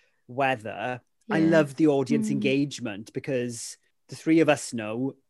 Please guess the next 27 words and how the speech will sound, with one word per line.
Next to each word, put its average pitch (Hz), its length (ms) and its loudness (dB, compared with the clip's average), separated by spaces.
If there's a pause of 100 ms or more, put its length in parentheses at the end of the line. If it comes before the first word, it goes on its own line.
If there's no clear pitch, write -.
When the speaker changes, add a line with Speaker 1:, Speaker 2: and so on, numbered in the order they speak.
(260)
Speaker 1:
people 151 400 -2
are 135 140 4
really 135 300 2
interested 120 340 -6
in 117 60 -4
the 117 80 -4
weather, 107 340 -6
right? 107 420 -12 (140)
You - 80 -6
know, 233 100 0
Speaker 2:
Yeah. 247 220 0
Speaker 1:
it's 226 100 -2
like 202 120 -6
Speaker 3:
Yeah. - 120 -8 (260)
Speaker 1:
people 151 200 -12
love 190 220 0
talking 139 320 -2
about 113 200 -8
the 120 80 -14
weather 110 220 -8
here 120 220 -6
in 110 100 -6
the 113 80 -8
U 110 140 -10
K 104 420 -6
and 147 140 -2
beyond. 117 420 -10